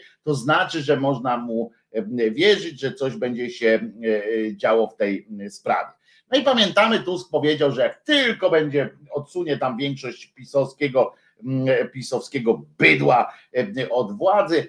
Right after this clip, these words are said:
jak już dorżnie te watachy i tak dalej, e, to, mm, natychmiast będzie możliwość, e, związków partnerskich.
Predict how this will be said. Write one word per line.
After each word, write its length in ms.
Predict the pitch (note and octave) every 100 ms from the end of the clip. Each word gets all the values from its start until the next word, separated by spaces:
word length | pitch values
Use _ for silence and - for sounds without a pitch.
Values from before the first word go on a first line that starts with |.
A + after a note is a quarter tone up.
| _ A#2+
jak 220 | A#2+ -
już 200 | A#2 -
dorżnie 600 | F3+ F3+ D3+ - B2+ A#2
te 160 | A#2
watachy 580 | A2 C3 G3 A3 F3+ E3
i 160 | C#3 G#2+
tak 200 | G#2+ A2
dalej, 280 | G#3 G3+ - - - -
e, 320 | - C3+ D#3+ D#3
to, 460 | G#3 A#3 G#3+ - _
mm, 640 | E3 D#3+ D3+ D#3+ D#3 D#3
natychmiast 640 | D3 C3+ E3+ E3+ D#3 C#3 B2
będzie 320 | C#3+ C#3 C#3+
możliwość, 720 | B2 A2+ C#3+ C3+ C3 - _ _ _ _ _ _ _ _ -
e, 580 | A2 A#2 A2 A#2 A2+ G#2+
związków 520 | C#3+ C#3+ - C#3 -
partnerskich. 800 | B2 B2 C3+ A#2+ - - -